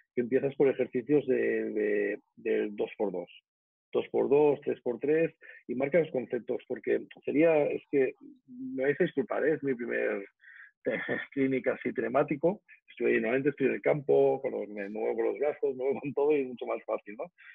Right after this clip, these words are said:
Pero es un proceso un poco más complicado de, de explicar, ¿no? Porque incluso explicamos cómo tiene que volver. Tiene que volver con la mano levantada para impedir el pase,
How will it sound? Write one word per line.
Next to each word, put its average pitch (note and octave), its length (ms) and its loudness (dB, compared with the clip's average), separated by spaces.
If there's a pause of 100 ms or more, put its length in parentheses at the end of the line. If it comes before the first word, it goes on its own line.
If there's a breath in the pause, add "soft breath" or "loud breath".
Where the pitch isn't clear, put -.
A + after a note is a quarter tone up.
(160 loud breath)
Pero C#3 180 6
es C#3 120 -6
un G3 100 -2
proceso F3 320 -2
un E3 60 -4
poco D#3 160 -2
más C#3 180 -6
complicado C3 640 2
de, A2+ 400 4
de G2+ 100 -2
explicar, F#2+ 480 -6
¿no? D3+ 220 -4 (280 soft breath)
Porque A#2+ 400 0 (220)
incluso C3+ 380 0
explicamos D3+ 500 0
cómo D3+ 200 0
tiene C#3 160 2
que C#3 60 6
volver. G#2 360 2 (540)
Tiene D3+ 160 2
que E3+ 40 4
volver D3 340 4
con B2+ 140 -2
la A#2 100 -6
mano C#3 460 -4 (320)
levantada B2+ 640 0
para A2+ 280 -4
impedir B2+ 520 0
el A#2+ 120 0
pase, E3 420 0